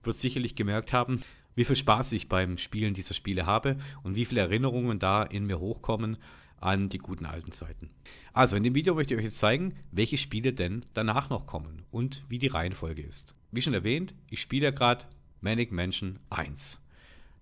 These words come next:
Das Ganze spiele ich in der Commodore vierundsechzig Version. Das Ziel wird sein, die Spiele immer auf der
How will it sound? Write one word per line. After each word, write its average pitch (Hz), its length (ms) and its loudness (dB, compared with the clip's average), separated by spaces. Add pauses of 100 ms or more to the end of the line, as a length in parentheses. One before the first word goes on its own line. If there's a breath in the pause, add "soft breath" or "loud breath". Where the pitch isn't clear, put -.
(120)
Das 101 140 -4
Ganze 143 220 4
spiele 131 280 -2
ich - 80 -4
in 104 120 -2
der 101 120 2
Commodore 95 440 -2
vierundsechzig 123 640 -2
Version. 160 480 -2 (680 loud breath)
Das - 160 0
Ziel 180 240 0
wird 156 120 -2
sein, 120 320 2
die 135 80 -4
Spiele 139 340 2
immer 127 260 2
auf 110 220 2
der 104 320 4